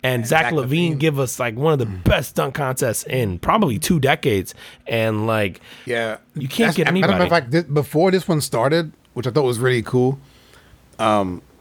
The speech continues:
Speaker 2: they were kinda going through the history of the dunk contest. And, you know, and they showed Jordan and Dominique, and I believe they showed, like, Spud Webb.
Speaker 1: Yeah.
Speaker 2: And then they showed Vince Carter. And, and, and then, and, and I was, and as they were going through the timeline,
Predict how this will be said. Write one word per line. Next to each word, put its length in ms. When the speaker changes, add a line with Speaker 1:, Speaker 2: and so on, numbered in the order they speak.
Speaker 2:
they 140
were 160
kinda 300
going 400
through 120
the 100
history 340
of 80
the 80
dunk 120
contest. 540
And, 400
you 80
know, 240
and 200
they 120
showed 640
Jordan 500
and 160
Dominique, 640
and 80
I 60
believe 340
they 120
showed, 400
like, 240
Spud 320
Webb. 340
Speaker 1:
Yeah. 200
Speaker 2:
And 140
then 80
they 140
showed 480
Vince 260
Carter. 640
And, 640
and, 180
and 140
then, 340
and, 220
and 160
I 60
was, 320
and 100
as 140
they 80
were 120
going 380
through 100
the 80
timeline, 800